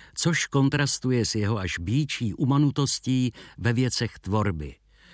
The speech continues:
v níž byl důsledný i tvrdohlavý. Podle manželky Věry nedělá nic, co by ho nebavilo, a to i za cenu osobní či rodinné újmy.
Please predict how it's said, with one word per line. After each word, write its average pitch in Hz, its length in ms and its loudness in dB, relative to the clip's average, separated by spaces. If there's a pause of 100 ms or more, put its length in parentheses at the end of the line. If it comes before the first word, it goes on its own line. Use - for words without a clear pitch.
(180)
v 95 100 -2
níž 120 220 4
byl 95 200 0
důsledný 120 840 -2 (360)
i 98 100 -2
tvrdohlavý. 76 880 -6 (880)
Podle 147 300 2
manželky 160 600 2
Věry 127 320 2
nedělá 107 520 0
nic, 107 440 0 (160)
co 110 200 -2
by 104 140 0
ho 107 140 0
nebavilo, 98 640 -2 (560)
a 110 120 0
to 160 220 0
i 127 120 4
za 107 140 0
cenu 160 340 2
osobní 123 640 -2
či 92 240 -2
rodinné 98 460 0
újmy. 80 440 -4